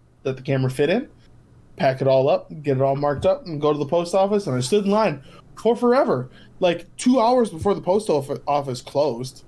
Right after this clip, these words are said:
still for a couple hours. And I had so many people in front of me, I heard, asking where their packages were, all this stuff, what's going on. And the lady behind the counter is just like, "Trust me,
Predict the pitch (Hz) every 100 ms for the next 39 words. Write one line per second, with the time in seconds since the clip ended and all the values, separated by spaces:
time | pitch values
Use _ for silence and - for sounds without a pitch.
0 | - - - - - 185 175 175 160 170
1 | 165 151 156 151 151 156 - - - -
2 | - - - 202 226 226 208 202 208 208
3 | 165 135 143 131 156 165 135 123 123 -
4 | - 139 135 147 139 131 135 - - -
5 | - 139 151 - 143 139 123 135 147 165
6 | 160 160 156 160 156 143 143 139 143 139
7 | 135 - 143 151 147 139 - 147 143 139
8 | - 135 135 160 143 139 135 135 135 135
9 | 135 127 127 127 135 131 131 127 131 131
10 | 127 127 123 131 131 - 123 123 123 -
11 | - - - - - _ - - 135 131
12 | 117 131